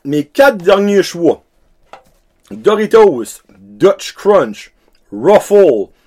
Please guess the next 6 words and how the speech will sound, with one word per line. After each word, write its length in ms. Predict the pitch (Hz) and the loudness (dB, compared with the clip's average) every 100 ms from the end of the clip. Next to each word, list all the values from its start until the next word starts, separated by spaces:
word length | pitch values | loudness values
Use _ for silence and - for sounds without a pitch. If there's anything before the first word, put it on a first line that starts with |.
| _ _ - | _ _ -10
compliment. 540 | 190 180 147 123 98 _ _ _ - - - _ _ _ _ _ _ _ _ _ - | -4 -4 -4 -10 -12 _ _ _ -20 -20 -20 _ _ _ _ _ _ _ _ _ -2
<coughs> 920 | - - - - - 302 - - 156 | -2 -4 -8 -10 -4 -4 -2 -6 -6
La 320 | 139 131 123 | -6 -4 -4
quatrième 640 | - 254 240 214 208 208 | -2 -4 -2 -2 -2 -2
position 640 | 190 170 147 - 147 170 _ _ _ _ _ _ _ _ _ _ _ _ _ _ _ _ _ _ _ _ _ _ | -2 -4 -6 -8 -6 -6 _ _ _ _ _ _ _ _ _ _ _ _ _ _ _ _ _ _ _ _ _ _
ira 460 | 165 175 123 139 | -10 -8 -4 -4